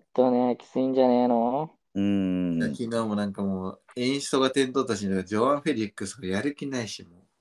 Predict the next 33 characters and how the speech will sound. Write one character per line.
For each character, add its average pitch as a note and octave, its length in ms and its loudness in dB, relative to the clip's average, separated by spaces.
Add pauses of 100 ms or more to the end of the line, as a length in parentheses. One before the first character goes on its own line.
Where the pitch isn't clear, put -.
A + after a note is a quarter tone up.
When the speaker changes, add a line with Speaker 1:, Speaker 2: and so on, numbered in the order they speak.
(400)
Speaker 3:
う。 - 0 -
Speaker 2:
<laughs> F#3 60 8
嘘。 D#3+ 300 8
Speaker 1:
<laughs> - 80 10 (640)
Speaker 2:
あ、 A#2+ 100 10
や C3+ 160 10
る E3+ 60 -4
気 F3+ 120 -10
な F#3+ 120 4
い D3+ 80 0
感 - 240 -6
じ G#2+ 60 -4
だ G2+ 40 0
っ - 40 0
た。 A2 40 4
Speaker 3:
ア - 60 -6
リ-、 C#3+ 180 4
ア B2+ 100 6
リ C3+ 160 8
バ D3 100 8
イ C#3+ 80 8
守 C#3+ 80 2
備 B2 260 -2
み G#2 100 -2
た G2 120 -6
い F#2+ 40 -6
に F#2 80 -12
し - 80 -16
ま G2+ 80 -10
し - 80 -20
た。 - 60 -20 (240)
Speaker 2:
あ F2+ 960 -6 (160)
ー。 - 140 -12